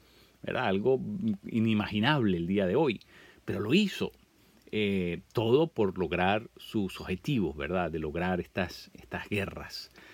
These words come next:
Eh, asimismo, Napoleón, eh, con un ejército muy pequeño en comparación con el ejército de, de los mamelucos, que eran quienes reinaban en Egipto, eh, a fines del siglo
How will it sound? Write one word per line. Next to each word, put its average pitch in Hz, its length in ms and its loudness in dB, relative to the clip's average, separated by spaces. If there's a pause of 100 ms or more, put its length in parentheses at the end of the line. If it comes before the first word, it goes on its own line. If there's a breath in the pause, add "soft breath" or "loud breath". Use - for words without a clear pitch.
(240 loud breath)
Eh, 92 520 0 (280)
asimismo, 123 720 2
Napoleón, 104 800 2 (380 loud breath)
eh, 90 220 -2
con 90 240 -4
un 101 160 2
ejército 113 520 -2
muy 104 180 2
pequeño 107 720 2
en 85 140 -2
comparación 85 640 -2
con 113 160 0
el 95 80 2
ejército 101 680 -2 (100)
de, 87 800 0
de 87 680 -2
los 85 280 -4
mamelucos, 117 800 2 (440 loud breath)
que 85 400 0
eran 95 220 0
quienes 92 280 -2 (280)
reinaban 101 640 2
en 85 100 -2
Egipto, 92 560 -2 (500 soft breath)
eh, 87 240 -2
a 95 120 -8
fines 98 360 0
del 90 160 -2
siglo 90 640 0